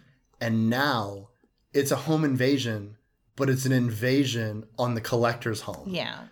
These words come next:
Speaker 2: yeah.
Speaker 1: That's fucking badass. And, and, and, and, like, because the Collector has this place rigged to the nines, and because he's got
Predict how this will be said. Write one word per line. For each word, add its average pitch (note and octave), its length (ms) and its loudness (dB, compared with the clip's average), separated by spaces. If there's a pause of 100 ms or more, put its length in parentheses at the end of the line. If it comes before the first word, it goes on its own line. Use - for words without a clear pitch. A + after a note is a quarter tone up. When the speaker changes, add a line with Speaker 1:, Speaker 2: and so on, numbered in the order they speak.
(140)
Speaker 2:
yeah. F#3 80 -8
Speaker 1:
That's C3 260 0
fucking A2+ 540 -4
badass. G#2 680 -4 (400)
And, D3+ 520 2 (360)
and, F3 280 0
and, E3 360 2
and, D3+ 240 0 (120)
like, D3+ 540 -4 (560)
because E3 420 0
the F3+ 60 0
Collector C#3+ 460 0
has C3 320 0
this C3 180 -2
place A#2+ 440 -2
rigged C3 760 0
to C3 100 -4
the A2+ 100 0
nines, G#2 760 -8 (440)
and C3 240 2
because B2+ 360 -2
he's B2+ 180 -4
got A#2+ 400 -2